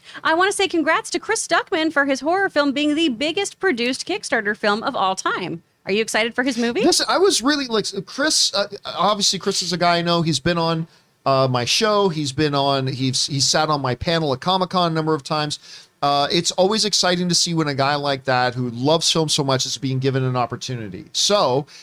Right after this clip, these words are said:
Speaker 2: it's like anything else. Let's see how it turns out. But yeah, I'm extremely happy for him, and, and I hope it turns out really, really well. All right, what's next?
Speaker 1: Ryan Gerger, "Hi, John. I watched The Godfather on Sunday." So did someone else.
Speaker 2: <laughs>
Speaker 1: Uh, "I didn't think it was the greatest mov-, movie of all time or anything. It was just a,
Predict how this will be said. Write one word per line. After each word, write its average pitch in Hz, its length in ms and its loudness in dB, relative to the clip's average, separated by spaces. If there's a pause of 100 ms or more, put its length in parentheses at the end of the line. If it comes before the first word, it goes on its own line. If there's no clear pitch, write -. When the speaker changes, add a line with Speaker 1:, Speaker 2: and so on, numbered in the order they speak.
(140)
Speaker 2:
it's 131 160 -2
like 160 160 0
anything 165 340 2
else. 147 240 -2
Let's 127 160 -6
see 143 220 0
how 135 160 2
it 135 100 -2
turns 135 320 -6
out. 143 220 0
But 139 80 2
yeah, 135 160 2
I'm 131 120 -2
extremely 170 520 0
happy 135 280 0
for 127 280 2
him, 120 80 0
and, 123 120 0
and 127 160 -2
I 120 40 -2
hope 135 180 0
it - 80 -2
turns 139 260 -4
out 123 200 2
really, 120 340 0
really 110 220 -2
well. 90 260 -2 (320)
All 160 100 2
right, 127 160 0
what's 139 220 -2
next? - 300 -10 (120)
Speaker 1:
Ryan 180 280 0
Gerger, 294 400 0 (300)
"Hi, 427 160 2
John. 370 300 2
I 339 100 0
watched 262 220 -2
The 247 60 -2
Godfather 269 560 2
on 226 140 2
Sunday." 277 580 2 (540)
So 254 300 0
did 247 180 -2
someone 254 280 0
else. - 680 -4
Speaker 2:
<laughs> 226 140 2
Speaker 1:
Uh, 254 440 4
"I 339 80 4
didn't 370 300 2
think 392 160 4
it 302 60 4
was 330 100 2
the 370 100 2
greatest 330 440 2
mov-, 302 440 2
movie 311 240 4
of 247 80 -2
all 254 180 2
time 330 320 2
or 277 40 4
anything. 240 440 0
It - 60 -6
was 240 140 -2
just - 260 0
a, 240 100 -4